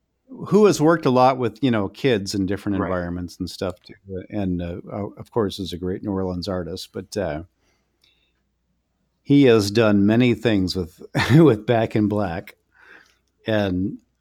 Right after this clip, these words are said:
Speaker 1: all kinds of kids playing with him. And I'm sure that part of it is a, a nod to the fact that he is an African American.
Speaker 2: Right.
Speaker 1: So the whole Back in Black thing, you know,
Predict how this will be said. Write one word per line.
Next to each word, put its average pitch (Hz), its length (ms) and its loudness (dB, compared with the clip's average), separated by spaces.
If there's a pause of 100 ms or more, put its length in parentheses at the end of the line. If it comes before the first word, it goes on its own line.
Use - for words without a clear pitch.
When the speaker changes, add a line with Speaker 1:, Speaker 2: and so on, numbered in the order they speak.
(120)
Speaker 1:
all 123 300 2
kinds 123 400 2
of 110 220 0
kids 131 320 2
playing 107 360 2
with 101 220 -2
him. 92 380 -6 (720)
And 147 120 4
I'm 135 140 4
sure 156 260 4
that 117 200 2
part 127 220 2
of 113 140 2
it 101 80 0
is 95 240 0
a, 85 240 -4 (1700)
a 127 80 -2
nod 120 460 0
to 120 80 -4
the 104 120 -2
fact 95 380 -2
that 104 100 0
he 101 100 0
is 95 120 0
an 90 100 -2
African 92 420 -4
American. 98 680 -2 (720)
Speaker 2:
Right. 95 140 -8
Speaker 1:
So 120 160 2
the 104 120 4
whole 110 220 4
Back 104 340 0
in 98 140 2
Black 113 340 -2
thing, 90 280 -2
you 90 100 -4
know, 80 360 -6